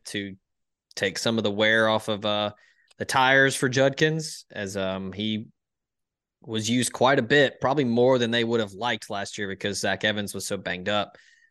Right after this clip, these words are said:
Um, so maybe they go that route and try to pitch, you know, "Hey, come be the, the Lightning to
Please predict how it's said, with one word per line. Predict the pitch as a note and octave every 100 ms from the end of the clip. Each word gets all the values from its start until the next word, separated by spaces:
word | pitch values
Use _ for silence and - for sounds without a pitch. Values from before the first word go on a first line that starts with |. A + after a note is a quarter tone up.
| _ _
Um, | A#2 G2 F#2+ F2+ F2+ F2+ - _ _ _ _ _ _ -
so | -
maybe | F#2 F#2+ G2
they | G2
go | G2 G2
that | G2 G#2+ -
route | A2+ A2 G#2+ -
and | G2
try | - F#2+
to |
pitch, | F#2 - G2+ -
you | F#2
know, | F2+
"Hey, | G2+ G2+ F#2+ _ -
come | G2
be | G#2 G2+
the, | G2+ G2 G2 _ _ _ _ _ _ _ _ _ _ _ _
the | G#2+
Lightning | G#2 B2 A#2+ B2+ B2
to | A2+ C3 B2+ B2 A#2+